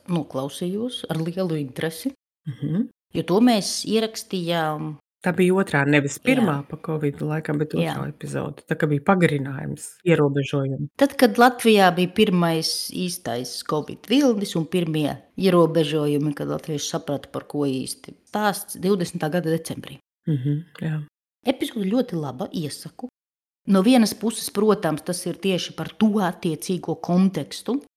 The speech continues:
Speaker 1: kuru šobrīd klausoties liekas tādas brīžiem vārgas atmiņas.
Speaker 2: Cik ātri aizmirstās tomēr, vai ne?
Speaker 1: Mhm.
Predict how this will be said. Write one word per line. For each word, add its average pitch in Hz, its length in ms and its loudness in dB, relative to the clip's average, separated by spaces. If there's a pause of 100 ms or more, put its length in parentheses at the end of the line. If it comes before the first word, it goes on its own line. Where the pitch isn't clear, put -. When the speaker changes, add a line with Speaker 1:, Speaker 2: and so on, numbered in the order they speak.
(300)
Speaker 1:
kuru 165 160 -4
šobrīd 170 400 2
klausoties 165 720 0
liekas 165 400 -4
tādas 151 400 -8
brīžiem 151 560 -6
vārgas 202 720 2
atmiņas. 175 720 -6 (460)
Speaker 2:
Cik - 200 -2
ātri 156 300 2
aizmirstās 147 540 -4
tomēr, 147 340 -6
vai 151 80 -4
ne? 170 140 -4 (360)
Speaker 1:
Mhm. 175 680 0